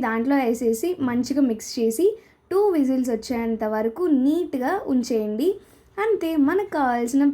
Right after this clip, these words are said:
పెసర పునుకుల పులావ్ అయితే రెడీ అయిపోతుంది. టేస్ట్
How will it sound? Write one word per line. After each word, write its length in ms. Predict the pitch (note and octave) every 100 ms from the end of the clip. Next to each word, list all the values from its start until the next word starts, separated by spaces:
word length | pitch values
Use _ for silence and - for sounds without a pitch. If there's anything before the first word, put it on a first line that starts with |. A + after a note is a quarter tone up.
| C#4
పెసర 300 | C4+ D4+ F4 E4
పునుకుల 400 | C#4+ C4 A#3+ B3 A#3
పులావ్ 280 | A3+ G#3+ G#3 G#3
అయితే 160 | G#3+ G4+
రెడీ 200 | A4 G4 F#4
అయిపోతుంది. 640 | E4+ D4 D4 C#4 C4 C4 C4 C4+ - - _ _ -
టేస్ట్ 400 | C4+ D#4+ F#4 -